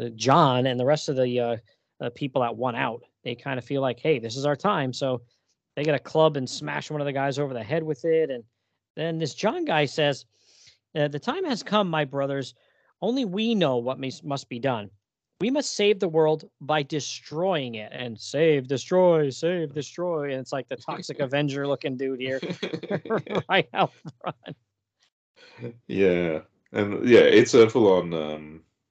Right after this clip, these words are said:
Speaker 2: fondue guy rampage at this point.
Speaker 1: Mm-hmm. Yeah, and Swamp Thing, he comes into the room eventually. He's just like, "Good Lord, like, what's going on?" 'Cause they're just completely destroying the place. And, uh, then, uh, uh,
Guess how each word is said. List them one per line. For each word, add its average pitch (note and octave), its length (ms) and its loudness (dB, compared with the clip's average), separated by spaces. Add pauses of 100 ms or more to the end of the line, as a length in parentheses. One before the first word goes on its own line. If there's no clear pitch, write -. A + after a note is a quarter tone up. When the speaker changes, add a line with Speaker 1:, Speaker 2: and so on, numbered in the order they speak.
(120)
Speaker 2:
fondue F2 400 0
guy E2 220 4
rampage D#2+ 600 0
at D#2+ 80 -10
this E2 120 -10
point. E2 320 -12 (600)
Speaker 1:
Mm-hmm. F3 840 0
Yeah, D#3 160 -2
and B2 120 -6
Swamp G#3 300 -6
Thing, C3+ 200 -4
he E3+ 100 -6
comes D3+ 300 -4
into B2+ 140 -6
the A#2 100 -8
room A2+ 220 -4
eventually. A2 380 -14
He's G#2 120 -12
just A2+ 180 -6
like, G#2+ 200 -8
"Good E3 220 2
Lord, D#3+ 300 2
like, G2+ 160 -10
what's - 160 -6
going C3+ 240 2
on?" F3+ 160 4
'Cause B2+ 140 -6
they're C#3 100 -2
just A#2+ 180 -10 (260)
completely B2+ 420 -4
destroying A#2 460 -2
the G2+ 80 -6
place. A2 320 -6
And, G2+ 100 -6 (840)
uh, A#2 260 4
then, A#2+ 260 2
uh, A#2+ 320 -2 (200)
uh, B2+ 140 -8